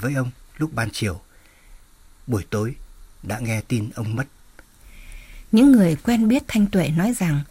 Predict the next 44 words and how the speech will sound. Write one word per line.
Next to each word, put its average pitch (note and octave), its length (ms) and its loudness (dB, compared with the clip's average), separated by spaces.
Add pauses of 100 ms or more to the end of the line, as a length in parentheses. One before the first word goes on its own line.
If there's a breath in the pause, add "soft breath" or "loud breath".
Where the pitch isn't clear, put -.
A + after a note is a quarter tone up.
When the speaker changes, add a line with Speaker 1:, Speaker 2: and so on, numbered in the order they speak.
(380 soft breath)
Speaker 2:
ông G#3 260 2
không A3+ 220 2
chỉ D#3+ 160 -2
yêu A3 240 2
công A3 200 2
việc D3+ 180 -2
xuất - 220 -10
bản F#3+ 200 0
sách, C4+ 240 -4 (560 soft breath)
mà F#3 120 2
phải D#3+ 160 -2
nói F3 340 0 (340 soft breath)
là F3+ 120 0
ông G3 200 2
say A3+ 220 2
mê G3+ 240 4
công G3+ 220 0
việc D#3 180 -2
này. D3 300 -2 (1000 soft breath)
Phải F#3+ 200 0
nhìn D#3+ 280 4
thấy G#3+ 160 0
Thanh A3 220 2
Tuệ F#3 340 -2 (120)
cầm F#3+ 180 6
những E3+ 160 2
cuốn A#3 200 2
sách, D4+ 220 0 (540 soft breath)
nâng B3+ 280 10
niu B3 120 8
những A#3 200 2
cuốn B3+ 200 4
sách D#4 200 -2
ông A3+ 220 2
vừa E3+ 200 2
in G3+ 200 2
xong G3+ 280 -2 (160)
mới G3 160 0
biết C4 240 -2 (300 soft breath)
ông G3 200 2
cưng G3+ 280 4
chúng F#3+ 220 0
thế A#3 160 -2
nào. D#3+ 300 -2